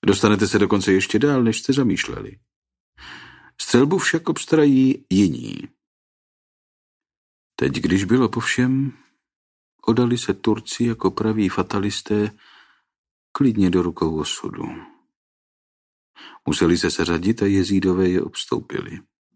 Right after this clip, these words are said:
Děla byla naložena po částech na mesky. Jakmile jsme došli k místu, kde zůstali naši koně, nasedli jsme a vraceli se zpět.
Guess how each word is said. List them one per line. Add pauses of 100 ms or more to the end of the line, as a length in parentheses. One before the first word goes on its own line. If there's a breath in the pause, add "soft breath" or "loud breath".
(460)
Děla
byla
naložena
po
částech
na
mesky. (1700 soft breath)
Jakmile
jsme
došli
k
místu,
kde
zůstali
naši
koně, (340 loud breath)
nasedli
jsme
a
vraceli
se
zpět.